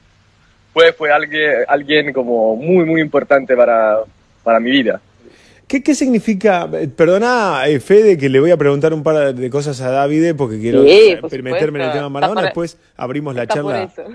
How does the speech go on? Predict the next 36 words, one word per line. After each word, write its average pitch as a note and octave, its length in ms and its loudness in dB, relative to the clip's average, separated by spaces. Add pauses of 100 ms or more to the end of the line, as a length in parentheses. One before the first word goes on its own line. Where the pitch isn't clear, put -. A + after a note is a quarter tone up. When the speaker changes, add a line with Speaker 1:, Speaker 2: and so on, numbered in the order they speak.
(120)
Speaker 2:
a, - 220 -12
a B2+ 80 -8
todo D3 180 -2
lo C#3 80 -4
que B2+ 60 -8
está C3 160 -8
pasando B2 340 -12
en A2+ 80 -10
Italia. G#2+ 400 -10 (500)
Eh, - 100 -12 (380)
¿qué D#4+ 120 -2
significa? B3 760 -4
Porque D3 300 -4 (180)
en D#3+ 160 -6
lo E3 80 -2
personal F3 520 -4
se E3 160 -8
te C3 120 0
nota D#3+ 240 -4
emocionado B2+ 600 -6
también. A2 420 -8 (360)
Entonces A#3 260 -2
te - 100 0
voy A#3+ 100 2
a B3 40 4
hacer A#3 200 0
una G3+ 180 -2
pregunta G#3 580 0
para D3+ 180 0
que C3+ 120 -2
vos F3 180 0
respondas, A2 580 -4
primero E3 440 0
en G#3 80 0
lo F#3 100 0
personal F3 600 -4